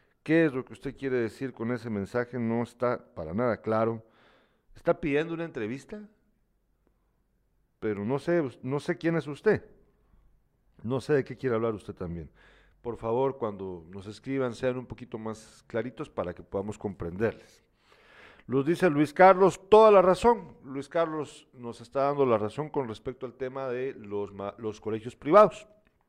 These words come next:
Entiendo yo, Luis Carlos. Es verdad, ¿verdad? <laughs> Perdón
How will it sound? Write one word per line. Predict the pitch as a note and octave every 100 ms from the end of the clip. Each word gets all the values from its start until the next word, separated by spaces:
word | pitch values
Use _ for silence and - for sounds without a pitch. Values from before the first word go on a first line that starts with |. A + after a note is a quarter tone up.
| _ _ _ _ _ -
Entiendo | A2 C3+ D3 A#2
yo, | A#2+ B2
Luis | G#2+ -
Carlos. | C3+ B2+ - - - - - - _
Es | B2+
verdad, | B2+ B2 C3+ F3+
¿verdad? | D3+ G2+ A2+ E3 F3+ - _ _ _ _ _ _ _ - _
<laughs> | C#3 G#2 -
Perdón | G#2+ G#2+ A#2+ A2